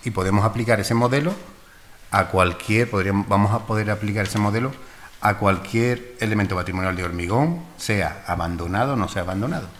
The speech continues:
Hay una serie de indicadores que tú vas poniendo y vas viendo que se degrada. Que, y, y aparecen también en esos indicadores y como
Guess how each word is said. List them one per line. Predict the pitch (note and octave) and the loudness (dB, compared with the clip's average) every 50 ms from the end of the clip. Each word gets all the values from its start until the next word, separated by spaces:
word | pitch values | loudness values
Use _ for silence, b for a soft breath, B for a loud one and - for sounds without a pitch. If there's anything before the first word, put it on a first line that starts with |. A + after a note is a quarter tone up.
| B B B B - - | B B B B -10 -6
Hay | F2+ F2+ | -4 -2
una | F#2 F#2 | -2 -2
serie | - - G#2 G#2 | -2 -2 0 0
de | G#2+ | 2
indicadores | G#2 G2+ A2+ A2 B2+ B2+ C#3+ E3+ F#3+ G#3 E3+ | 2 2 2 4 4 4 4 4 0 -2 -4
que | - A2 | -6 -6
tú | G#2 | -8
vas | A2+ - | -8 -8
poniendo | - - G#2+ A#2 B2+ C3+ D3 E3+ A#2 G#2 | -6 -4 -2 -2 0 0 -2 -2 -4 -6
y | A2 | -8
vas | E2+ D2+ - | -10 -10 -10
viendo | E2+ E2 E2+ F2 F#2+ F#2 | -8 -8 -8 -8 -8 -8
que | G2+ G2 | -10 -8
se | - G2+ F2 | -8 -6 -6
degrada. | E2 D2+ D2 D#2 D2+ C#2 - - - - - - B B B B B B B B B - | -6 -8 -10 -8 -6 -6 -6 -6 -8 -14 -18 -18 B B B B B B B B B -2
Que, | - G#2 - - - - - - - - - | -2 -2 -2 -6 -10 -16 -18 -18 -18 -6 0
y, | - A2+ G#2+ G#2 G#2 - - | 4 4 6 4 4 4 4
y | G#2 | 2
aparecen | F#2 - - F#2 G2 F#2+ - A2+ G#2+ | 4 4 6 4 4 4 4 2 4
también | - B2 A#2 A#2 A#2 B2+ A#2 | 4 4 6 6 6 6 4
en | A2+ | 4
esos | G#2+ - B2 A2+ A2 | 4 4 2 2 4
indicadores | A2+ A2 A#2 A2 A2+ A#2+ A#2+ C3 D3 D#3 D3 D3+ C3 B2+ | 4 2 0 0 2 0 2 2 0 0 0 -2 -2 -4
y | A2+ | -6
como | - - G2 F2+ F#2 F2 F#2 - | -6 -4 -4 -2 -2 -4 -6 -8